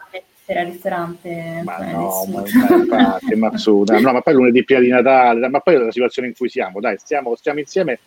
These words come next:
Speaker 2: stando distanti, con, in questo lo possiamo fare, l'abbiamo fatto fino adesso, dobbiamo rovinarci proprio ora alla fine? No, dai.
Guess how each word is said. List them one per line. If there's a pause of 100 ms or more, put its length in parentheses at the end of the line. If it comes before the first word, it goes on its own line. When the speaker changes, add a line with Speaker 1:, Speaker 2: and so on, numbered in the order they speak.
(200)
Speaker 2:
stando
distanti,
con, (120)
in
questo
lo
possiamo
fare,
l'abbiamo
fatto
fino
adesso, (320)
dobbiamo (160)
rovinarci
proprio
ora
alla
fine?
No,
dai.